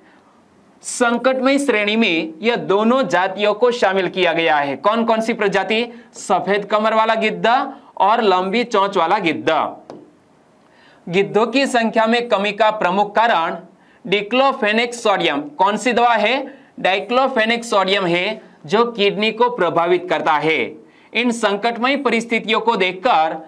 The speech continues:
दो हज़ार चार में भारत सरकार ने गिद्धों के संरक्षण की विशेष योजना तैयार की। दोस्तों, हमारे जो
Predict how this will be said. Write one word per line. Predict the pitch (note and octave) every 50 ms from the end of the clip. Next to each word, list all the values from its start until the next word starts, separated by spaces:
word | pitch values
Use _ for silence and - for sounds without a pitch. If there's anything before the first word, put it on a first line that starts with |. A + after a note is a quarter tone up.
| - - -
दो | D3 E3 F3+
हज़ार | F#3 F3+ F3 G#3 A3+ A3 A3
चार | - F#3+ E3+ E3 E3 E3+
में | F3 E3+ D#3 C3+ A2 G2+ - - - - _
भारत | C#3 C#3+ D#3 G3+ B3+ C#4+ C4+ C4+
सरकार | C4 G3+ G3 F#3+ F#3+ G3+ G3 G3 G3+
ने | A3 A#3 A3+
गिद्धों | F#3 E3 F#3 F3 - - F#3+ G3+ G3+
के | G3+ A3+ A3
संरक्षण | G#3 - G3+ G3 F#3+ F#3+ F#3+ F#3+ - G3+ G3 G3+
की | G3 A#3+ A3+
विशेष | F#3 D3+ D#3+ D#3+ D#3+ G#3 G#3 G#3 - -
योजना | D#3+ D#3+ D#3+ D#3+ D#3 D#3+ F#3+ G#3
तैयार | G3+ G#3 F3+ D#3+ D3+ D3 C#3 C#3+
की। | - F3+ E3+ C#3 A#2 G#2 - - - - _ _ _ _ _ _ _
दोस्तों, | G#3 A3 A3+ A3+ A#3 C4+ B3 F3+ E3+ F#3+ F#3+ F3 - - - _
हमारे | - D3 F3+ G3+ A3 A3+ A3+ A3
जो | G#3 E3+ A#3 A#3